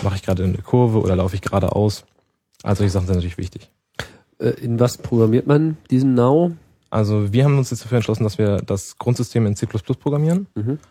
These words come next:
Speaker 1: ähm, und das Verhalten wiederum in eine eigene Sprache ausgelagert haben, in eine, eine Interpretersprache, könnte man sagen. Das ist, äh, nennt sich Xapsel. Ähm, die ist auch im universitären Umfeld entstanden. Die wurde auch schon auf dem Aibo eingesetzt und bietet quasi, ähm,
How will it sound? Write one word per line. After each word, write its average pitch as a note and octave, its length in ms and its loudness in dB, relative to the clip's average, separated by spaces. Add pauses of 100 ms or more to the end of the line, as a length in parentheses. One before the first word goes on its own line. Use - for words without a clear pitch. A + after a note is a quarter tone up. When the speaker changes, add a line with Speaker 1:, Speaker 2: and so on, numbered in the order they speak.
(200)
Speaker 1:
ähm, A#2 480 2
und A2 460 0
das - 340 -6
Verhalten A#2 440 2
wiederum A2+ 340 2
in G#2 60 2
eine G2 180 2
eigene G2+ 220 0
Sprache G2 340 -4
ausgelagert B2 500 0
haben, A#2+ 260 2
in G#2 60 2
eine, F#2 300 2 (380)
eine - 120 -2
Interpretersprache, B2 680 -2
könnte A#2+ 160 0
man A#2 80 2
sagen. A2 260 0
Das F#2+ 220 -8
ist, - 240 -18 (100)
äh, - 100 0
nennt G#2 180 4
sich - 100 -10
Xapsel. D#3 520 0 (580)
Ähm, G#2+ 300 4
die G2 120 -4
ist - 360 -6
auch G#2+ 240 -2
im A2 120 0
universitären G#2+ 540 2
Umfeld G#2+ 300 0
entstanden. G2 500 0
Die G2+ 140 -2
wurde A2 120 2
auch G2+ 80 0
schon - 120 -4
auf F#2 80 -4
dem G#2 120 0
Aibo A2 200 2
eingesetzt C3+ 520 0 (360)
und A2 180 0
bietet A#2 260 0
quasi, G#2+ 600 0
ähm, G2+ 440 2